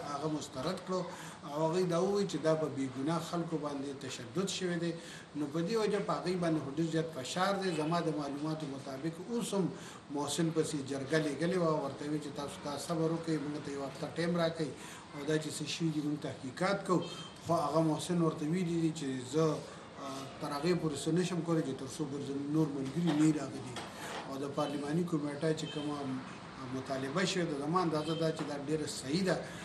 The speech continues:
خو د حکومت او بالخصوص د پوځیانو په پارلمان په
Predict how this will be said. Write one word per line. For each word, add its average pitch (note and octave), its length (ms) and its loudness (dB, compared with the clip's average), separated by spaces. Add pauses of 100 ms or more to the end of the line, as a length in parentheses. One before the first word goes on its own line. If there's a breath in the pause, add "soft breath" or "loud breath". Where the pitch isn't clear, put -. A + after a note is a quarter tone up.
(200 loud breath)
خو C3+ 180 -6
د - 20 2 (680)
حکومت D#3+ 600 0
او F3+ 60 2
بالخصوص D3 640 -2
د C3 120 -4
پوځیانو D#3 520 2 (460 loud breath)
په - 60 -8 (120)
پارلمان D3 500 2 (220)
په C#3 100 -4